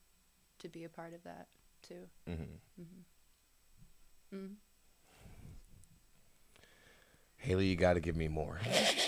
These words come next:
Speaker 1: Um,
Speaker 2: No, I'm not saying on that specifically, <clears throat> but just in general. <laughs>
Speaker 1: Oh, okay. Yeah, more.
Speaker 2: How many podcasts have you done before?
Speaker 1: Two.
Speaker 2: With who?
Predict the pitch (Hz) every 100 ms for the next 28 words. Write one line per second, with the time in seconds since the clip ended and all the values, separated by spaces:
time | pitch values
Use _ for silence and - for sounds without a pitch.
0 | - - 214 214 214 202 202 196 208 214
1 | - - - - - - 202 - - 120
2 | 143 123 117 113 113 110 104 104 101 98
3 | - 101 104 95 110 113 113 131 - 110
4 | 98 107 101 120 104 95 92 113 117 214
5 | - - - - - - 277 226 226 226
6 | 226 - 240 220 - - - - 214 196
7 | 175 - _ _ _ _ _ - - 113
8 | 117 120 110 98 95 87 87 80 76 73
9 | 76 - - 78 - - - _ _ -
10 | - _ _ - 196 185 - _ _ _
11 | _ _ _ _ 92 90 92 76